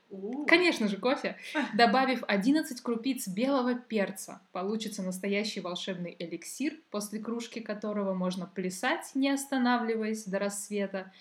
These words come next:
Speaker 2: да ещё и по ходу дела нечаянно перемыть всю посуду, побелить стены и нарубить дров на месяц".
Speaker 1: Девушки,
Speaker 2: Вперёд!
Speaker 1: вы записали рецепт?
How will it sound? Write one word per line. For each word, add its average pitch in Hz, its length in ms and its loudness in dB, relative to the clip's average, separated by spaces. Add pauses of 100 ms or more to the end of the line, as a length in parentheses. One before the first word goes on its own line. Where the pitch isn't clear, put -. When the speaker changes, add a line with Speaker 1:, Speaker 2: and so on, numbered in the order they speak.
(120)
Speaker 2:
да 190 140 0
ещё 202 280 0
и - 40 -6
по 302 100 -2
ходу 277 260 0
дела 240 220 2
нечаянно 226 540 0
перемыть 185 400 -4
всю - 200 -14
посуду, 302 600 -2 (280)
побелить 208 480 0
стены 294 580 0
и 277 200 0
нарубить 202 680 -2
дров 185 360 -2
на 180 120 -2
месяц". - 480 -14 (120)
Speaker 1:
Девушки, 214 460 6
Speaker 2:
Вперёд! 196 140 0
Speaker 1:
вы 226 100 -2
записали 247 580 2
рецепт? 208 420 -2